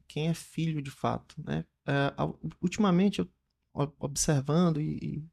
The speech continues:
falando um pouquinho do poema, eu também sou despertado e, e penso,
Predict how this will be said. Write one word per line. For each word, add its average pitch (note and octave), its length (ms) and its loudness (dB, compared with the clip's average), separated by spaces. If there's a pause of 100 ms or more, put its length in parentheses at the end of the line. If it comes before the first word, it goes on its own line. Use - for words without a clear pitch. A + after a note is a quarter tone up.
(120)
falando F3+ 400 4
um F#3+ 40 2
pouquinho E3 480 2 (440)
do C#3+ 120 -6
poema, E3 520 2 (360)
eu C#3 100 2
também E3+ 300 6
sou F3 160 2
despertado E3 680 2
e, E3 120 -2
e D#3 80 -2
penso, D#3+ 540 0